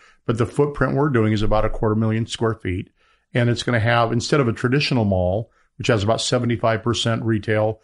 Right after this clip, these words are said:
twenty-five percent food, our retail is gonna be wall-less. So you don't really know when you're going from one end to the next.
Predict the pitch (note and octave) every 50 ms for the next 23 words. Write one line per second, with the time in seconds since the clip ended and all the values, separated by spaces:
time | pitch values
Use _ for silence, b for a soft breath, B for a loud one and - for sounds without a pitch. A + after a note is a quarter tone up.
0 | b b _ - C3 A#2+ A2 F#2+ A2 G#2 G2 G2+ - - G#2 G#2+ - - - F#3
1 | F3+ D3+ C3 B2 A#2+ B2 A#2+ b b b b b b _ - C3 B2 B2 B2+ A#2+
2 | G#2+ A2+ B2+ B2+ B2+ - A#2+ A2+ A2 A2 A2 F#2+ E2+ - G#2+ G2 G#2 G2 F#2+ F2+
3 | F#2 F#2 F2+ F#2+ G2+ G#2+ B2 D3+ D#3 - - - - - _ _ _ _ _ _
4 | _ _ - - - B2+ A2+ G#2+ G#2+ A2+ A#2 A#2+ B2+ B2+ A2 A2+ A2+ A2 G#2+ G#2+
5 | G#2 G#2+ A2+ A2+ A2+ A2 A2 A2 A2 A2 G#2 G#2+ A2+ A2 G#2+ G#2 G2 - A2 G#2
6 | G2+ G#2 G#2 G#2 G2+ G#2+ G2+ G#2+ G#2+ G#2+ A2+ A#2+ B2 - - b